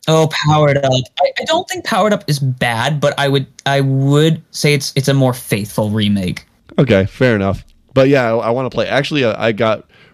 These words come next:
Speaker 2: really lucky this week, and I was talking about this game, uh, in the break room with somebody, and I had mentioned the, like, I was,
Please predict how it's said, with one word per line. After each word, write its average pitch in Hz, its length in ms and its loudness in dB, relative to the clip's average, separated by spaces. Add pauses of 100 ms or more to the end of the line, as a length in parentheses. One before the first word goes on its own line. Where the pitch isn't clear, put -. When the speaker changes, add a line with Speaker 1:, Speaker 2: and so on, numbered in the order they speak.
(120)
Speaker 2:
really 120 360 2
lucky 107 300 -4
this 127 180 -6
week, 147 200 0
and 110 100 -2
I 98 120 2
was 98 300 -2 (200)
talking 113 380 0
about 107 260 0
this 110 160 -2
game, 107 440 -2
uh, 98 280 0
in 98 140 -4
the 101 80 -2
break 98 260 -2
room 98 160 -4
with 92 100 -6
somebody, 95 420 -2 (640)
and 101 540 2 (220)
I 104 140 2
had 101 260 2
mentioned 104 720 -4 (320)
the, 95 320 0 (120)
like, 92 300 -4
I 104 120 2
was, 104 100 0